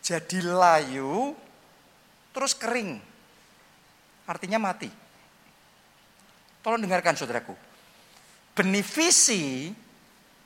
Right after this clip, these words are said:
kalau tidak berakar, padahal sudah ada visinya, Anda sudah melihat visinya. Tapi kalau tidak berakar dalam visi, maka visi itu bisa jadi layu dan kering dan mati.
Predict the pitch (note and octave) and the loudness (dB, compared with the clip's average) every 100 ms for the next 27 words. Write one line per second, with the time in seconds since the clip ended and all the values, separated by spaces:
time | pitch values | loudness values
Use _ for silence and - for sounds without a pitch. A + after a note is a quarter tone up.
0 | _ _ _ _ - - B3+ C4+ C4+ D4 | _ _ _ _ -14 0 6 6 6 2
1 | B3 - F3+ F#3+ F#3+ G3 C#3+ - - - | 4 2 6 8 8 4 2 0 -14 -6
2 | - A#3 E4+ D4+ D#4+ A#3+ B3+ C4 - D4 | 0 6 6 6 6 8 6 6 4 4
3 | B3 C3 - - - A#3+ E4 - G#3+ C4+ | 4 2 -2 -20 2 8 8 8 6 8
4 | C4+ C4+ B3 B3+ G3 G#2 - - - - | 8 6 0 0 -2 -4 -10 -20 -20 -14
5 | - C#4+ D4 B3 C#4 C4 G#3+ G3+ - - | -2 -2 0 4 4 4 4 4 6 10
6 | G3 A3+ C4+ C#4 G3+ E3+ C#3 D3+ C3 - | 10 10 10 10 10 6 6 2 2 2
7 | A2 A2+ - - - - _ _ - - | 0 -6 -14 -20 -20 -20 _ _ -14 0
8 | C4+ C#4+ C4+ D4 B3 - B3+ G#3 B3+ D#4 | 0 2 0 4 4 4 4 2 2 4
9 | G#3+ - G#3+ D4 F#4+ - - - - - | 6 10 10 10 6 2 -14 -20 -20 -20
10 | - - C#4+ C#4 C4+ C#4 C#4 B3+ A3 F3 | -12 -2 2 2 2 6 10 10 8 6
11 | C#3 C3 D#3+ C#4+ - - - - _ _ | -4 -4 -6 -8 -14 -20 -20 -20 _ _
12 | - G#3 G3 G#3+ A#3 A3+ B2+ - - - | -2 -2 -2 -2 -2 -4 -8 -16 -12 -4
13 | C#3 E3+ F#3+ - | 0 2 2 -2